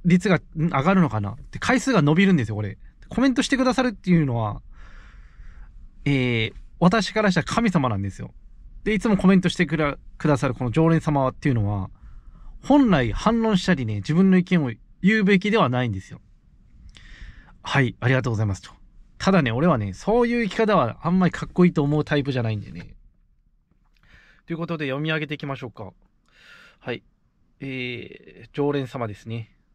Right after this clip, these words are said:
まず、シャトブリ様ですね。様とか言ってまた、忖度してるって言われるからね。シャトブリさんでいきましょう。はい。読んでいきましょう。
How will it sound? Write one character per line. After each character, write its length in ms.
ま 160
ず、 260
シ 120
ャ 80
ト 160
ブ 120
リ 120
様 240
で 80
す 120
ね。 240
様 380
と 60
か 40
言 60
っ 20
て 60
ま 140
た、 260
忖 200
度 200
し 40
て 100
る 60
っ 60
て 320
言 80
わ 60
れ 80
る 60
か 60
ら 60
ね。 100
シ 120
ャ 80
ト 120
ブ 80
リ 60
さ 140
ん 40
で 80
い 20
き 120
ま 80
し 100
ょ 40
う。 60
は 120
い。 120
読 120
ん 40
で 80
い 40
き 80
ま 100
し 100
ょ 180
う。 160